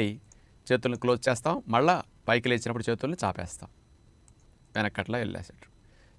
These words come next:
చేతుల మూమెంట్ ఉంటే ఛాతీ సాగటం, ఛాతీ ముడుచుకోవటం వల్ల లంగ్స్లోకి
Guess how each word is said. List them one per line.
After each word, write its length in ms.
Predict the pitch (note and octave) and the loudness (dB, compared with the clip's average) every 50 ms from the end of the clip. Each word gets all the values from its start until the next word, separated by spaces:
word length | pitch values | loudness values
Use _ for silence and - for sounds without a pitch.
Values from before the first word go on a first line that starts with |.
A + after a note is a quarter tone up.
| - - | -2 0
చేతుల 220 | C3 C3 - C3+ A#2+ | 0 2 4 2 2
మూమెంట్ 280 | B2+ D#3 E3 D#3+ C#3 - C3 | 4 4 4 2 2 2 0
ఉంటే 160 | A#2 A#2 A#2 G#2+ - | 2 2 2 2 4
ఛాతీ 240 | - A#2+ B2 A#2+ B2+ A2 - | 4 4 4 4 2 0 2
సాగటం, 320 | A#2+ C3 C3+ D3 - F3 B3+ - | 4 4 4 2 0 -2 -2 2
ఛాతీ 220 | B2+ A#2 G#2+ - A2 G2+ | 2 2 2 0 -2 -2
ముడుచుకోవటం 440 | G#2+ A2 - - - A#2 A2 A2 G#2+ A2 | -2 -4 -6 -6 -6 -4 -4 -2 0 0
వల్ల 160 | A2+ B2+ B2+ G#2+ F#2+ F#2+ - - - - - - - - A2 A#2 | 0 2 2 2 2 0 -4 -14 -20 -20 -20 -18 -8 -2 4 4
లంగ్స్లోకి 420 | B2+ D3 - - E3 E3 D3+ - | 4 4 4 2 2 2 2 2